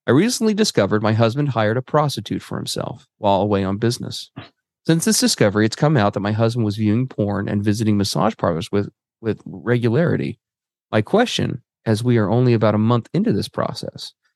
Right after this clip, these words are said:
is how do you know if your spouse has a sex addiction versus poor morals and or lack of respect for the relationship? Our recovery team, our, our therapy team," so it sounds as though they've got a couple of therapists, which is excellent,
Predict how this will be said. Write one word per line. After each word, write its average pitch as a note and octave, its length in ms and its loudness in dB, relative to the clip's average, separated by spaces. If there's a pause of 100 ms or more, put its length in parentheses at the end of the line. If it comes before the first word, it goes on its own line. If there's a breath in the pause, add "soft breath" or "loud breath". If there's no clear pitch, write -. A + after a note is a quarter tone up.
(200)
is A2+ 100 -8
how A#2 160 2
do F3 80 0
you G#3+ 100 4
know G2+ 160 4
if G#2 140 0
your A2 80 0
spouse G#2+ 320 -2
has A2 160 -2
a D3+ 40 -4
sex - 280 -2
addiction B2+ 500 -4 (480)
versus A2+ 320 0
poor - 280 0
morals A2 500 2
and G#2 240 0
or G2+ 160 0
lack G2+ 260 0
of G2 140 -2
respect G2+ 480 -2
for G#2+ 160 -4
the G2+ 80 0
relationship? B2+ 640 -2 (560)
Our A2 80 2
recovery B2+ 560 2
team, - 380 -2
our, A#2 360 4
our C3 120 2
therapy D3 440 0
team," G2+ 360 -6
so A#2 180 0
it F#2 140 -4
sounds E3+ 380 2
as G#2 100 -4
though G#2+ 140 2
they've G2+ 220 2
got G2+ 160 2
a G2+ 80 -2
couple C#3 320 -4
of G#2 80 -2
therapists, G#2 460 -2
which G#2 160 -2
is G2+ 280 -2
excellent, G#2 640 -2